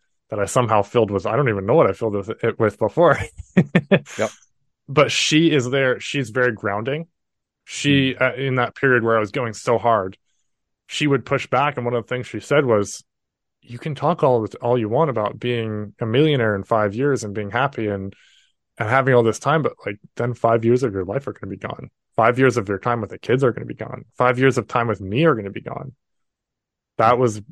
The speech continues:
Speaker 1: a little bit of a, a, a wake-up call. And so it's,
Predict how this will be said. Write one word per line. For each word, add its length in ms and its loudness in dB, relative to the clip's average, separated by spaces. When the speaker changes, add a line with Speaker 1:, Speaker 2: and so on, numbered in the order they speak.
Speaker 1:
a 60 0
little 220 0
bit 120 -2
of 120 -4
a, 600 -4
a, 40 -2
a 40 0
wake-up 380 -2
call. 380 -2
And 140 0
so 200 6
it's, 340 -2